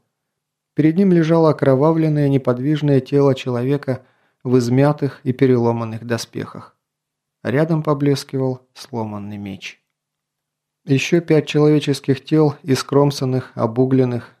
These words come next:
разорванных на куски, лежали вперемешку с тушами убитых тварей, корявых и уродливых даже в смерти. Не оборачиваясь, Кай почувствовал, что его нагнал герб. «Ближний патруль перебит», —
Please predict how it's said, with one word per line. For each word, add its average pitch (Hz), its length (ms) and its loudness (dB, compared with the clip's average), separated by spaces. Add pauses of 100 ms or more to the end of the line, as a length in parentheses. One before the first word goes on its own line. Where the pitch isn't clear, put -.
разорванных 120 680 0
на 113 100 -8
куски, 139 460 -6 (360)
лежали 147 440 0
вперемешку 147 680 0
с - 80 -6
тушами 135 460 -4
убитых 123 500 -2
тварей, 123 460 -2 (420)
корявых 123 580 0
и 120 60 0
уродливых 120 680 -2
даже 135 340 -8
в - 60 -10
смерти. - 500 -12 (840)
Не 147 120 2
оборачиваясь, 151 600 2
Кай 143 200 2
почувствовал, 139 640 -2
что - 240 -2
его 127 260 2
нагнал 113 540 -4
герб. 113 340 -14 (1400)
«Ближний 131 480 0
патруль 131 420 0
перебит», — 127 560 0